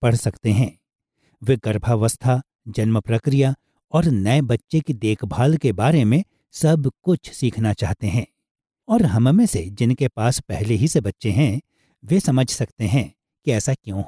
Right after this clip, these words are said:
होता है। आपका पहला बच्चा होने से आपका जीवन उन तरीकों में बदल जाता है, जो कि नाटकीय, रोमांचक और थोड़ा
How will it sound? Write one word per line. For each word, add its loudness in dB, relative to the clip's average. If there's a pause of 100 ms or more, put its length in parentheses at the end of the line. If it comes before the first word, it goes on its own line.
होता -4
है। -4 (600)
आपका -2
पहला -2
बच्चा -2
होने 4
से 2 (100)
आपका -2
जीवन 0 (380)
उन 2
तरीकों 0
में 2
बदल 0
जाता -4
है, 0 (560)
जो -2
कि -6
नाटकीय, -2
रोमांचक 0 (460)
और 0
थोड़ा 0